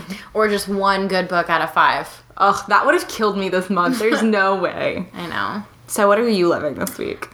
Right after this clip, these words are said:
Speaker 1: I am loving my Nectar sleep mattress. So my review is up on the site.
Speaker 2: Hashtag blessed.
Speaker 1: Hashtag blessed.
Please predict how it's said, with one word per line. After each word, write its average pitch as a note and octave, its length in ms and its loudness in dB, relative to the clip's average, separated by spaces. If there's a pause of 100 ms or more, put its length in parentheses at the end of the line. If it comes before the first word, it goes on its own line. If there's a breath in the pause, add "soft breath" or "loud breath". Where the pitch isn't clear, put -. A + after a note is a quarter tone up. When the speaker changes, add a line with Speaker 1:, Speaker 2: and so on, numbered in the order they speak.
(100)
Speaker 1:
I B3 460 4
am D4 140 0
loving G3+ 1000 0
my F#3 180 0
Nectar G3+ 1080 -2
sleep - 440 -2
mattress. D#3+ 960 -4 (500 loud breath)
So - 160 -4
my G#3 220 0
review A3 580 0
is A#3 360 -2
up F#3+ 160 2
on A#3+ 120 -2
the C4+ 80 -4
site. F3+ 440 -2
Speaker 2:
Hashtag F#3+ 400 0
blessed. F3 420 -4
Speaker 1:
Hashtag B3+ 640 0
blessed. F3+ 800 -2